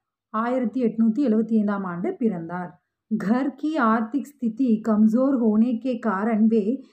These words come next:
मैट्रिक के बाद उच्च शिक्षा पा नहीं सके. घर की आर्थिक स्थिति, அதாவது, ஆ,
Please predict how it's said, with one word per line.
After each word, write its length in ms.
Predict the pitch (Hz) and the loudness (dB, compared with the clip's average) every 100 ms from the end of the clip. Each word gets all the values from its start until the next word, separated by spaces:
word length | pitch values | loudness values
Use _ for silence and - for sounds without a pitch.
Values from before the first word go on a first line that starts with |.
| _ - | _ -4
मैट्रिक 480 | 240 226 - 302 - | -4 -4 -6 -8 -8
के 260 | 294 220 202 | -4 -4 -2
बाद 360 | 175 190 208 226 - _ | -4 -4 -4 -6 -10 _
उच्च 280 | 269 220 320 | -6 -6 -6
शिक्षा 520 | 269 233 - 262 247 | -6 -6 -6 -2 -2
पा 340 | 254 226 220 | 0 0 0
नहीं 480 | 240 208 190 - 359 320 | 2 0 -2 -6 -6 -4
सके. 480 | 202 160 214 196 175 _ _ _ - | -8 -6 -6 -6 -10 _ _ _ -12
घर 380 | 180 214 262 | -2 0 0
की 200 | 247 285 | -2 -2
आर्थिक 380 | 294 220 220 226 | 0 0 0 -4
स्थिति, 380 | - - - 214 | -6 -14 -8 -4
அதாவது, 520 | 196 190 330 262 226 | -4 -2 -2 -2 -2
ஆ, 400 | 202 208 196 190 | -4 -4 -6 -8